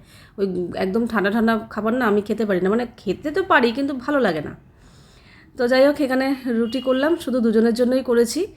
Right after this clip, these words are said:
আর এত আগের দিনের আলু ভাজাটা কাটা ছিল, সেই আলু ভাজাটাই ভাজলাম। তো আলু ভাজা আর গরম গরম রুটি, এই হচ্ছে আমাদের সকালে জলখাবার। আর সকালবেলা না আমি রুটিটাই করতেই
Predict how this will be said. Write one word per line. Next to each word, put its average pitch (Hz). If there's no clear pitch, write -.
আর 196
এত 202
আগের 190
দিনের 220
আলু 202
ভাজাটা 214
কাটা 202
ছিল, 214
সেই 208
আলু 190
ভাজাটাই 196
ভাজলাম। 202
তো 214
আলু 180
ভাজা 196
আর 190
গরম 175
গরম 180
রুটি, 226
এই 214
হচ্ছে 220
আমাদের 196
সকালে 190
জলখাবার। 196
আর 196
সকালবেলা 208
না 302
আমি 262
রুটিটাই 220
করতেই 226